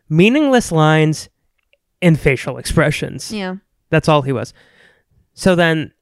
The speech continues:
Speaker 1: if we're gonna continue with Emma Stone.
Speaker 2: Let's just say she puts the cock in cock piece.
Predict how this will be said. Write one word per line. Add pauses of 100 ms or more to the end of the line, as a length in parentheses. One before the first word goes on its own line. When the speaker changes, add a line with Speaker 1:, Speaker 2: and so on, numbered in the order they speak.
Speaker 1:
if
we're
gonna
continue
with
Emma
Stone.
Speaker 2:
Let's
just
say
she
puts
the
cock
in
cock
piece.